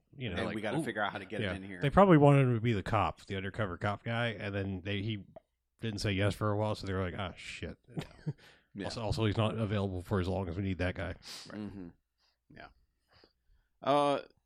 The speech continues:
Speaker 2: <sighs> yeah, so from here, uh, there's, there's a meeting she has with,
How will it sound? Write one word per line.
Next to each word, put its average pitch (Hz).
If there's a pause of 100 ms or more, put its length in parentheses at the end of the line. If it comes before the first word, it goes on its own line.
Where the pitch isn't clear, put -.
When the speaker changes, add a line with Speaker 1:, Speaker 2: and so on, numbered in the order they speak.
(180)
Speaker 2:
<sighs> -
yeah, 196
so -
from 151
here, 165
uh, 123
there's, 123
there's 127
a 120
meeting 165
she 143
has 104
with, 107